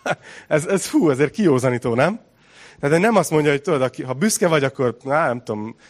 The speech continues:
lesz veled valami, vagy nem lesz olyan jó. Hanem azt mondja, hogy tudod mit? Lesz valaki, aki ellened fog állni. <laughs> Isten ellened fog állni.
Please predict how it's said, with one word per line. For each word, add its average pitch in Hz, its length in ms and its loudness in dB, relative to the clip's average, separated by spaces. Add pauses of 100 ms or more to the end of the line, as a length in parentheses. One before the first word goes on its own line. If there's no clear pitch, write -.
(100)
lesz 120 260 -4
veled 107 280 -4
valami, 101 520 -6
vagy 95 160 -16
nem 104 200 -8
lesz 104 200 -6
olyan 101 200 -8
jó. 107 260 -6 (460)
Hanem 147 200 -2
azt 165 160 0
mondja, 123 180 -6
hogy 156 100 -8
tudod 147 140 0
mit? 110 180 -8 (160)
Lesz 139 240 -2
valaki, 117 340 -4
aki - 220 -10
ellened 110 460 -4
fog 104 240 -12
állni. 101 380 -8 (840)
<laughs> - 800 -20
Isten 143 400 -4
ellened 113 380 -4
fog 104 180 -12
állni. 101 320 -12